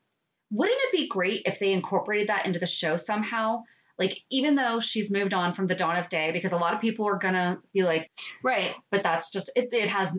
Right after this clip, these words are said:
Speaker 1: it, they're not the same," you know?
Speaker 2: Well, it
Speaker 1: But
Speaker 2: would
Speaker 1: she
Speaker 2: make sense since we had Sam dragging Alexis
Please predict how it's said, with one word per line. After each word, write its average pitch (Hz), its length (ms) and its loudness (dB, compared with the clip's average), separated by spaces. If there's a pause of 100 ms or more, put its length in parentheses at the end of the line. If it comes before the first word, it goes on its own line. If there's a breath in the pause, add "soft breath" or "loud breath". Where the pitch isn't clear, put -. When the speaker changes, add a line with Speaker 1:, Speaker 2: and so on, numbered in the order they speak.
Speaker 1:
it, 202 100 -2
they're 170 180 0
not 185 240 0
the 214 80 2
same," 180 420 0 (160)
you 233 120 2
know? 175 320 0
Speaker 2:
Well, 254 120 2
it 240 100 2
Speaker 1:
But - 80 0
Speaker 2:
would 311 80 -2
Speaker 1:
she 285 80 0
Speaker 2:
make 349 240 0
sense 311 440 -2
since 247 260 -2
we 247 120 2
had 220 240 0
Sam 247 400 0
dragging 220 500 0
Alexis 185 680 0